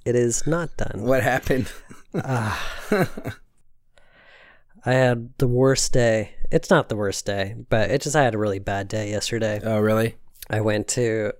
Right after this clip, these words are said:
Speaker 1: we had the, a mix scheduled for the Spirit Machine in L A with the company. And I was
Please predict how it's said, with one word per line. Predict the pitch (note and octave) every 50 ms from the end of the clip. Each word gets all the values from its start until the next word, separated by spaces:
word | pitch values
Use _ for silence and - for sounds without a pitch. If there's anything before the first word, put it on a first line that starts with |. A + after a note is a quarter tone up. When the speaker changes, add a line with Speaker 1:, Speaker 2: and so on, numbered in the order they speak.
| - -
Speaker 1:
we | C3 C3 C3 B2 A#2+
had | A2 A#2 A#2+ A2+ A2 G#2+
the, | A2+ G#2+ G#2 - -
a | B2
mix | B2+ D3 F3 - - -
scheduled | - - A#2+ A2 G#2+ A#2 G#2+ A2 A2 A2
for | - - - A#2+
the | A2 -
Spirit | - - - C3 B2 -
Machine | - A2+ - - A2 G#2+ G#2 G#2+ A2+ B2 B2+ -
in | A#2 A#2
L | A2+ A2+ A2 A2+
A | A2+ A2+ A2 G#2+ A2+ - - _ - - - - _ _ -
with | B2 A2+
the | -
company. | A2 - D3 D3 D3 - A#2+ G#2 G#2 A#2 D3 - - _ - - - - - _ _ _ -
And | - A#2 A#2 A2+ A2+ A2 A2 A2+ A2 A2 A2 A2 A2+ A2+ G#2+
I | - A#2 A#2 A2+
was | A2+ A2 - - -